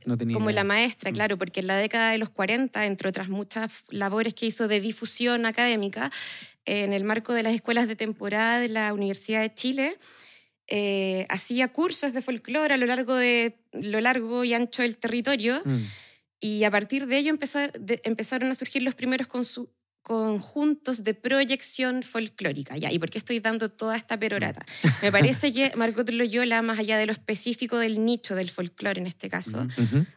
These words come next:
Speaker 2: la etnomúsica, desde don-, la etnomusicología, desde don-, desde donde se estudia este fenómeno, ha sido poco estudiada en el sentido de que ella es una figura muy relevante en lo que es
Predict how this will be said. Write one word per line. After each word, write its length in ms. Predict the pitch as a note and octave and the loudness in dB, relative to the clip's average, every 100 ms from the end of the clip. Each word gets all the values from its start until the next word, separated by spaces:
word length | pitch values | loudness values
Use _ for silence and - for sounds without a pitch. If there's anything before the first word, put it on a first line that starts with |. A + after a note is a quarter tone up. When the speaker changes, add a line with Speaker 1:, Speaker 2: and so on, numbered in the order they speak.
| _ | _
Speaker 2:
la 220 | - F#3 - | -4 -4 -2
etnomúsica, 880 | G#3 G3 G3 G3 G#3 - - G3+ G3+ | -2 0 -2 -2 -4 -6 -4 -2 -2
desde 180 | G3 | -2
don-, 200 | F#3+ F#3+ - - | -2 -4 -6 -8
la 240 | F#3+ F3+ F3+ G#3 | -2 0 -2 -4
etnomusicología, 1000 | G#3+ G3 G#3 G#3 G#3 G3+ F#3+ - G#3 G3 | -4 -2 -2 -4 -6 -6 -6 -8 -6 -4
desde 160 | F#3 E3+ | -4 -4
don-, 120 | F#3+ F#3+ | -8 -6
desde 280 | F#3+ G3 G3 | -6 -4 -4
donde 180 | F#3+ F#3+ | -6 -8
se 120 | F#3 | -14
estudia 280 | - G3+ G3 | -12 -10 -10
este 260 | - G3+ | -10 -10
fenómeno, 560 | F3+ F#3+ A3+ G#3+ G#3+ D4+ - - - _ _ _ _ _ - - - - | -6 -4 -2 -2 -2 -4 -10 -20 -20 _ _ _ _ _ -20 -20 -20 -6
ha 80 | G3+ | -4
sido 240 | - B3 | 2 2
poco 200 | A#3+ B3+ | 4 2
estudiada 440 | D4 - B3+ C4 C#4 | 0 -2 2 4 4
en 60 | |
el 80 | C#4 | 2
sentido 360 | B3+ A#3+ A#3+ C4+ | 0 -2 0 0
de 80 | C4 | 2
que 200 | B3 C4 | 2 2
ella 380 | C4 A#3 B3 C4 | 2 2 2 0
es 80 | A#3 | -2
una 140 | A#3 | -2
figura 280 | A3 A3+ A#3 | -4 -2 0
muy 140 | A#3+ | 0
relevante 520 | A#3+ A#3+ A#3 A#3+ A#3+ C4 | 0 0 0 0 0 0
en 120 | B3 | 2
lo 120 | A3 | 0
que 240 | A3 G#3+ A#3 | 0 0 0
es 160 | - | -4